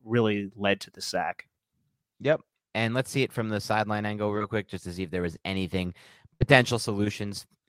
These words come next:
Speaker 2: maybe, against this quarter's look. From what I remember, there weren't really, there wasn't really a single solution here for Daniel Jones. Let's just take a look and see. Yeah, I mean, maybe you can try to hit that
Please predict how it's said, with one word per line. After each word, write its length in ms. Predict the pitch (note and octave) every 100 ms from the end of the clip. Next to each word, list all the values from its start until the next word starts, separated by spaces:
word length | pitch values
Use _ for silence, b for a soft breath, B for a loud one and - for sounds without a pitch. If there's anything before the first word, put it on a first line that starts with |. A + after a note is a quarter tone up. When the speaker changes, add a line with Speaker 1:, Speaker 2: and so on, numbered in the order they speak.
| -
Speaker 2:
maybe, 400 | G#2+ G#2 G2+ G2+ _ -
against 240 | G2 G2+
this 120 | G2+ -
quarter's 340 | G#2+ G2 F2+
look. 160 | G2+ -
From 160 | F#2
what 100 | F#2
I 120 | G2+
remember, 500 | G#2 G2+ G2 F#2 F#2+ - b b
there 120 | F2+
weren't 220 | F2+ G2
really, 300 | F#2+ F#2 F2+ -
there 120 | F#2+
wasn't 240 | G2+ E2+
really 180 | F2+ E2+
a 40 |
single 260 | E2 F#2 E2+
solution 480 | - D#2+ F2 - D#2+
here 320 | D2+ E2 D#2+ b b
for 220 | - F2
Daniel 320 | D#2+ D#2+ D#2
Jones. 300 | D2+ D#2 D#2
Let's 160 | E2 -
just 120 | D#2+
take 200 | - E2
a 40 | F#2
look 300 | D#3 E3 -
and 140 | A2+
see. 440 | - C#3+ C#3+ C3+ C3 _ _ _ _ _ _ _ _ _ _ _ -
Yeah, 260 | A2 A2+
I 80 | A2+
mean, 320 | A2 G#2+ G#2
maybe 280 | G#2+ A2+ A2+
you 140 | A2+ A#2
can 160 | A2
try 220 | G2 A2
to 80 | G2+
hit 160 | G#2+ -
that 220 | G#2 G2+